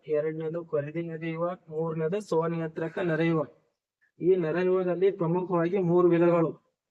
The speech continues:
ಒಂದು ಕೇಂದ್ರ ನರವ್ಯೂಹ, ಎರಡನೇದು ಪರಿಧಿ ನರವ್ಯೂಹ, ಮೂರನೇದು ಸ್ವನಿಯಂತ್ರಕ ನರವ್ಯೂಹ.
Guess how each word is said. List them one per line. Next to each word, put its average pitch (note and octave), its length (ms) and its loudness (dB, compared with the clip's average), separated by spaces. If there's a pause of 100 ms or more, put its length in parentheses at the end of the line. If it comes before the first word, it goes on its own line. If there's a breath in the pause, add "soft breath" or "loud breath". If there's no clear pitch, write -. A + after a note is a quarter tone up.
(120)
ಒಂದು F3 520 2
ಕೇಂದ್ರ E3+ 380 -2
ನರವ್ಯೂಹ, E3+ 600 -4 (120)
ಎರಡನೇದು E3 540 -4
ಪರಿಧಿ D#3 380 -2
ನರವ್ಯೂಹ, F3 460 -2 (180)
ಮೂರನೇದು E3 460 -2
ಸ್ವನಿಯಂತ್ರಕ E3 800 -2 (500)
ನರವ್ಯೂಹ. D#3+ 460 2